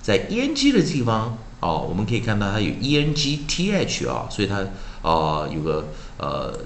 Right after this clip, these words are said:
，T H这个consonant digraph啊，这样不算哦。那所以我们就直接看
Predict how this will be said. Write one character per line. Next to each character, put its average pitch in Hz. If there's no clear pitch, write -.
，T 123
H 120
这 101
个 76
consonant 104
digraph 113
啊， 60
这 -
样 92
不 78
算 95
哦。 62
那 92
所 85
以 76
我 73
们 78
就 92
直 80
接 76
看 -